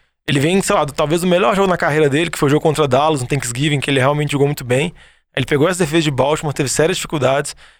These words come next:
e na próxima semana ele vai enfrentar uma defesa muito difícil, que ele pega os Steelers no jogo de Sunday Night, então é muito complicado. Baltimore, Buffalo ainda tá bem posicionado no wild card, tem uma certa chance de disputar a divisão com o Patriots, porque os Patriots tá rateando bastante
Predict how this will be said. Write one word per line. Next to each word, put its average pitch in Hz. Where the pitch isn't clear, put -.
e -
na 170
próxima 180
semana 160
ele 165
vai 160
enfrentar 156
uma 151
defesa 147
muito 160
difícil, 160
que 170
ele 135
pega 160
os 160
Steelers 156
no 143
jogo 135
de -
Sunday 143
Night, 131
então 139
é -
muito 165
complicado. 180
Baltimore, 160
Buffalo 156
ainda 185
tá 156
bem 165
posicionado 156
no 147
wild 147
card, 165
tem 208
uma 247
certa 196
chance 175
de 139
disputar 170
a -
divisão 147
com 156
o 123
Patriots, 147
porque -
os 127
Patriots 160
tá 139
rateando 165
bastante 135